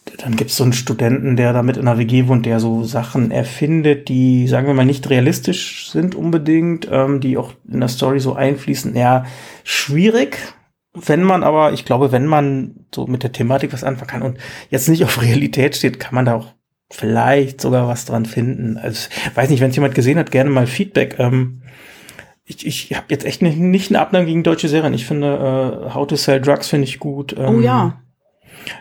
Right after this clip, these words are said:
Speaker 1: ist echt eine gute deutsche Serie. Es gibt noch mehr. Ich fand zum Beispiel auch, ah, wie hieß diese mit Berlin? Also die ist eigentlich total trashig, aber auch ganz gut.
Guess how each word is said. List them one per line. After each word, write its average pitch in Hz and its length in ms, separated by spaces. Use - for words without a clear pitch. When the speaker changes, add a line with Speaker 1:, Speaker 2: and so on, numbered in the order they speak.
Speaker 1:
ist - 220
echt - 160
eine 151 80
gute 151 240
deutsche 143 360
Serie. 127 280
Es 123 140
gibt - 200
noch 117 140
mehr. 120 460
Ich - 180
fand - 220
zum 156 100
Beispiel 135 240
auch, 127 180
ah, 123 120
wie 127 60
hieß 131 200
diese 131 160
mit 131 160
Berlin? 123 460
Also 120 160
die 123 80
ist - 80
eigentlich 131 200
total 131 260
trashig, - 640
aber 123 160
auch 123 100
ganz 131 220
gut. 180 240